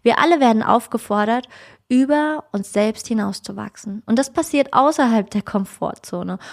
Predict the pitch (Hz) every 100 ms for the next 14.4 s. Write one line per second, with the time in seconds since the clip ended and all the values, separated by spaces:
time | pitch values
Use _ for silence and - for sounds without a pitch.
0 | - - 269 277 - 277 220 196 202 202
1 | - - 277 - - - 254 - 196 202
2 | 208 220 - 202 190 175 - _ _ _
3 | _ - - - - 240 269 294 - 262
4 | 330 392 - - - - - - 226 262
5 | 240 254 254 - - 254 330 311 - -
6 | - - - - 240 240 - 220 226 262
7 | 285 277 247 226 330 359 247 - - -
8 | - - - - 262 285 254 302 339 -
9 | _ _ 233 - 247 254 247 262 - -
10 | 233 294 370 - 214 208 - _ _ _
11 | - 226 247 247 240 226 220 214 220 208
12 | 190 - 214 214 202 - - 208 - _
13 | _ _ _ _ _ _ _ - - 214
14 | 220 220 240 320